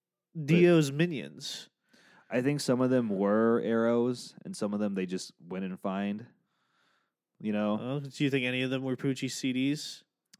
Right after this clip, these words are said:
Speaker 1: Nah, I don't think so. Well, maybe it's possible. It's a good. It's, it's, it's, that's pretty interesting to think about. Like
Speaker 2: But
Speaker 1: Poochie helping recruit,
Speaker 2: there
Speaker 1: uh,
Speaker 2: were
Speaker 1: fan
Speaker 2: C Ds in the
Speaker 1: users.
Speaker 2: nineteen, was it nineteen eighty-two?
Speaker 1: That's what.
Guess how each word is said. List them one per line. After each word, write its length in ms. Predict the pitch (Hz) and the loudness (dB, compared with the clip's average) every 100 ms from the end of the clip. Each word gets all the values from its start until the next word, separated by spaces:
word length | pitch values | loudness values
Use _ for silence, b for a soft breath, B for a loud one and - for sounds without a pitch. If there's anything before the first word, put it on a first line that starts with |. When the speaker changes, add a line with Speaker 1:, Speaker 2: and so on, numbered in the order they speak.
| 151 | 0
Speaker 1:
Nah, 360 | 151 107 95 98 | 2 2 -2 -2
I 80 | 113 | -2
don't 140 | 95 | -4
think 180 | - 87 | -8 -18
so. 340 | - 90 87 - | -14 -12 -12 -8
Well, 160 | - 269 | 2 4
maybe 300 | 226 185 160 | 6 4 4
it's 100 | - | 2
possible. 360 | - 165 139 123 | 2 2 2 0
It's 140 | 196 | 0
a 60 | 208 | 2
good. 160 | 208 | 2
It's, 200 | 170 240 | 0 -2
it's, 320 | 202 220 - - | -4 -4 -12 -10
it's, 160 | 208 - | -10 -6
that's 160 | 214 226 | -6 0
pretty 240 | 349 185 | 0 2
interesting 300 | 120 - 113 | 0 -4 -10
to 60 | 95 | -6
think 140 | 101 92 | -4 -2
about. 320 | 95 98 - _ _ | 0 0 -4 _ _
Like 100 | 110 | 2
Speaker 2:
But 160 | 139 | 4
Speaker 1:
Poochie 200 | 131 - 123 | 4 2 0
helping 440 | 123 123 113 110 | 0 -2 -4 -6
recruit, 420 | 110 110 113 107 - _ - | -8 -8 -6 -6 -8 _ 0
Speaker 2:
there 160 | 294 | 4
Speaker 1:
uh, 40 | 370 | 4
Speaker 2:
were 60 | |
Speaker 1:
fan 0 | |
Speaker 2:
C 220 | 330 - 185 | 4 2 4
Ds 220 | 165 143 | 4 4
in 60 | |
the 60 | 131 | 2
Speaker 1:
users. 120 | 131 | 0
Speaker 2:
nineteen, 520 | 123 123 131 123 120 101 | -2 -2 -2 -2 -6 -4
was 240 | 135 127 | -4 -2
it 180 | 127 - | -4 -6
nineteen 440 | 120 147 143 151 | -2 0 2 0
eighty-two? 600 | 147 143 135 - 156 180 | 2 2 0 2 4 6
Speaker 1:
That's 160 | 202 269 | 6 6
what. 140 | 381 | 4